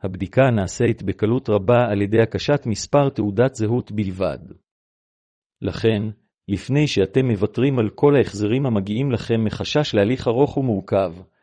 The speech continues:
נסו את הבדיקה האינטרנטית. אז למה רבים נמצאים זכאים לקבלת החזרים של אלפי שקלים?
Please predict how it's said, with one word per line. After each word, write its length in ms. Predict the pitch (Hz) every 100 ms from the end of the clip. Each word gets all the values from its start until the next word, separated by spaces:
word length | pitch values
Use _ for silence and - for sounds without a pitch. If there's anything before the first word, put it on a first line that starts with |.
| _ _
נסו 300 | 104 98 139
את 120 | 120
הבדיקה 420 | 104 92 101 - 131
האינטרנטית. 1000 | 120 104 101 101 95 92 - - _ _ _ _ _ _ _ _ _ _ _ 110
אז 180 | 98
למה 260 | 104 113 143
רבים 440 | 101 90 113 127
נמצאים 400 | 110 95 - 113
זכאים 460 | 113 104 98 98 120
לקבלת 520 | 107 101 92 101 110
החזרים 460 | - 92 90 107 123
של 200 | 107 92
אלפי 300 | 92 - 104
שקלים? 640 | - - 90 107 151